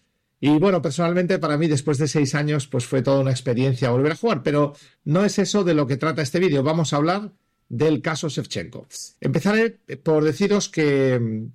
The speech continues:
eh, Kirill Shevchenko integraba parte del equipo Silla de Valencia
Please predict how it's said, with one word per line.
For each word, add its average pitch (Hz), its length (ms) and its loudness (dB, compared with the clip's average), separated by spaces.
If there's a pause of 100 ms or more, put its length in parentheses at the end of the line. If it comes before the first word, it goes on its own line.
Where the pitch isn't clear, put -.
(200)
eh, 120 200 -6
Kirill 143 220 2
Shevchenko 175 460 0
integraba 135 920 -2 (340)
parte 143 300 -2
del 120 300 0
equipo 135 360 0
Silla 175 400 0
de 175 120 -2
Valencia 156 580 -2